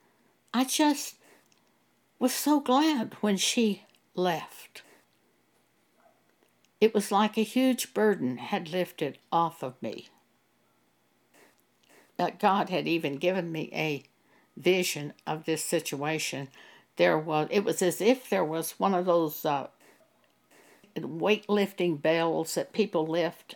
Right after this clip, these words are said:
and they have big balls on the end of each of the pole,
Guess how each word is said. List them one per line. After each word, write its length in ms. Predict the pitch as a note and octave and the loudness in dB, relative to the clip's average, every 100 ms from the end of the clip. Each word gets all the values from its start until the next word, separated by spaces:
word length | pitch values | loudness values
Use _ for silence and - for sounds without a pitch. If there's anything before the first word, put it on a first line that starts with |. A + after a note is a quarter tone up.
| - | -6
and 300 | D#3+ C#3+ C3 | -4 -2 -4
they 140 | - E3+ | -2 0
have 260 | F3 C#3 | 0 -2
big 260 | - F#3+ D3+ | 0 0 2
balls 460 | F3+ F3+ F3+ F3+ F3 | 4 4 4 0 -2
on 160 | D#3 | -2
the 180 | D3+ - | -4 -2
end 280 | E3 E3 E3 | -2 0 0
of 160 | D3+ - | -2 -2
each 280 | F3 F3 - | -2 0 -2
of 140 | E3+ | -4
the 80 | D#3 | -6
pole, 500 | - E3+ D#3+ D3+ D#3+ | -4 -2 0 0 -2